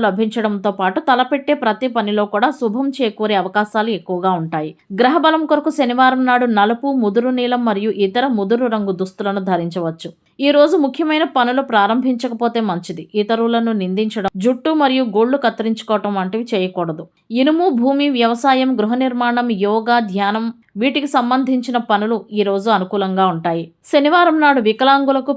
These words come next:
పెద్దలకు సేవ మరియు దాతృత్వం చేయవలసిన రోజు. శనివారాలు శనేశ్వరుని యొక్క అనుగ్రహం కొరకు ఓం విష్ణవే నమః అనే మంత్రాన్ని స్మరించుకోవాలి. అదేవిధంగా రాహు యొక్క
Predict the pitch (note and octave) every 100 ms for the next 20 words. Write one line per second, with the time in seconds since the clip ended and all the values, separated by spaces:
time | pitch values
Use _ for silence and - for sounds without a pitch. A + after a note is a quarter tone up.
0 | B3+ F#3 A3+ B3 B3 C4 - A#3 A#3 C4+
1 | C#4 A3+ G3+ G#3+ F#3 G3 G3 A#3+ A#3 A#3+
2 | A#3+ A#3 F#3+ F#3 F#3 F#3 F#3 G3 E3+ D#3
3 | E3 _ - D4 D4 E4+ E4 D#4 D#4 -
4 | C4+ B3+ D4 - D4 C4 C4+ B3 A#3+ A#3+
5 | G#3 G#3+ G#3+ A3+ A3+ G#3+ G3+ G3 D#4 C#4
6 | - _ _ - A#3+ D4 - A#3 A#3 -
7 | C#4 C4+ C4 G#3+ G#3 A3 F#3 G#3 G3 G3
8 | F#3+ F#3+ A3 G#3 - - G3 F#3 F#3+ -
9 | F3+ E3+ E3 E3 G3 G3 A#3+ A#3+ A#3+ A#3
10 | G#3+ - _ _ G3+ G#3+ B3+ D4+ D#4 D4+
11 | C4+